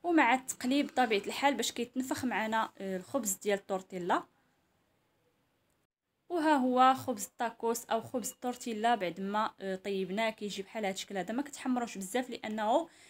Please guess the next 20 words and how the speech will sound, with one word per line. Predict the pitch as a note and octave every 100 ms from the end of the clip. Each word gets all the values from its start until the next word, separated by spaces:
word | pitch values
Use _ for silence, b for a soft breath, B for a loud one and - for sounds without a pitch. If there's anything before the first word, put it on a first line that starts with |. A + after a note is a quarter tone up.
| B _
آه، | - F3+
كتعاودوا | G3 A3+ - A3+ A#3 A#3
تكملوا | - A#3 A3
ليه | G#3+
الطياب | F#3+ - A#3 -
بعد | D#3+ G3+
ما | A3
كديروا | - G3 G3+ G3
فيه | G3 G#3+ F3+
هكا | F#3+ -
الحشوه، | F#3+ - A3+ - G#3 C4+ D#4 B B B
اما | C#4+ C4+
ديروه | C4 A3+ A#3
في، | A3 - G#3+ G3+ G3
في | - A3+
آلة | A3 -
البانيني | - - G3+ F#3+ G3 C4 C#4+
ولا | B3 G#3+
في | G#3+ A#3
المقلاة. | G3+ G3+ - A#3 E4